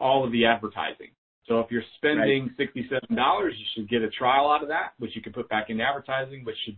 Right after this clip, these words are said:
Speaker 1: become, like, this endless cycle of ad money. So it's, we call it the flywheel effect. So the, you know, the more you spend, the more of those trials you're gonna sell. And that way, every student that signs up is basically zero cost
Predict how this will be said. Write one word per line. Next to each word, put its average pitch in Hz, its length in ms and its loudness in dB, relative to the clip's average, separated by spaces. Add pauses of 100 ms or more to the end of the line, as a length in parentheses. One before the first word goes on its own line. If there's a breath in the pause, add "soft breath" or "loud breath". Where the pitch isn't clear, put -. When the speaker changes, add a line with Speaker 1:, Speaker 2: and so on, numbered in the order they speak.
(120)
Speaker 1:
become, 160 360 -2
like, 123 180 -4
this 113 240 -6
endless 139 400 -2
cycle 123 420 0
of 107 160 2 (360)
ad 131 300 2
money. 190 360 -2 (320)
So 139 140 4 (100)
it's, 123 100 -10 (140)
we 131 80 -6
call 147 200 6
it - 40 -14
the - 100 -10
flywheel 127 440 4
effect. - 260 -8 (320)
So 120 140 0
the, 123 140 2 (180)
you 135 100 -2
know, 110 100 2
the 120 60 0
more 147 160 6
you 139 140 2
spend, 190 260 0
the 135 60 0
more 143 200 6
of 135 60 2
those 131 180 0
trials 170 300 4
you're 151 80 -4
gonna - 240 -4
sell. 185 340 4 (320)
And 131 180 0
that 180 180 2
way, 139 280 4
every 151 240 2 (120)
student 208 240 -2
that 131 180 -2
signs 143 260 0
up 190 220 0
is 113 60 -4 (100)
basically 127 600 0 (100)
zero 123 480 2 (160)
cost 117 400 0